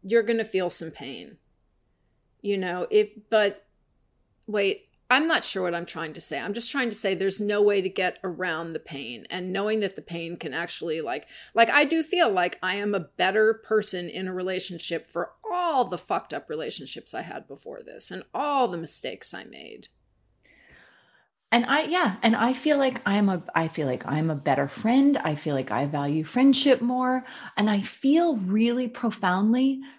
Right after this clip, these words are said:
Speaker 2: like I am a better prof-, professional than I was ever before, even though
Speaker 1: Mm-hmm.
Speaker 2: I don't, I don't throw myself at work like I used to. I'm not, like, a, you know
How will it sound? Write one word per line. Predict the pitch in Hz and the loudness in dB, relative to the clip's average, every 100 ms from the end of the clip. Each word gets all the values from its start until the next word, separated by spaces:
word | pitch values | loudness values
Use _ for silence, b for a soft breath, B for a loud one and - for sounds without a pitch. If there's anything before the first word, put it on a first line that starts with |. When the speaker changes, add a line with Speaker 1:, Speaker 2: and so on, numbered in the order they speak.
| - | -10
Speaker 2:
like | 185 - | -8 -2
I | 247 | 2
am | 320 277 | 2 2
a | 220 | 2
better | 185 190 202 208 | 0 0 0 -2
prof-, | 208 - 185 - - _ - | -4 -6 -8 -8 -14 _ -14
professional | - 156 - 277 269 202 151 92 - _ - | -12 -8 -4 -2 -2 -4 -4 -8 -12 _ 0
than | 170 | 2
I | 165 | 2
was | 170 170 - | 0 -2 2
ever | 220 180 156 117 185 | 4 4 2 -2 -8
before, | 180 160 170 135 - - B B B | -10 -6 -4 -4 -6 -12 B B B
even | 240 233 262 247 | 2 4 4 4
though | 240 | 4
Speaker 1:
Mm-hmm. | - | 4
Speaker 2:
I | 196 | 4
don't, | 196 208 208 - 185 | 4 4 2 0 -2
I | 185 | 0
don't | 196 - - | 0 -2 -2
throw | 214 208 | 2 4
myself | 208 190 190 185 175 | 4 2 -2 -4 -4
at | 165 120 | -4 -4
work | 170 175 180 - - b - | -2 -2 -4 -8 -18 b -4
like | 165 170 | -2 0
I | 165 | 0
used | 165 170 - - | 0 -4 -6 -2
to. | 180 165 | 0 2
I'm | 147 160 | 2 2
not, | 165 165 - | 2 0 0
like, | 165 160 | -2 0
a, | 156 156 - | -2 -4 -4
you | 175 | -2
know | 143 143 | 0 -2